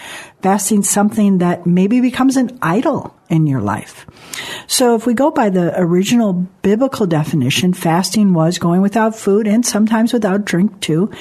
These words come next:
And, but it has expanded to something bigger. It could be giving up for some time something that overly holds your attention, something that you feel maybe keeps you from your time of prayer.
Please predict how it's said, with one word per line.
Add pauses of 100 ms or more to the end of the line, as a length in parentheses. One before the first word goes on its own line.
(540)
And,
but (200)
it
has
expanded
to
something
bigger. (380)
It
could
be
giving
up
for
some
time
something
that
overly
holds
your
attention, (400)
something
that
you
feel
maybe
keeps
you
from
your
time
of
prayer.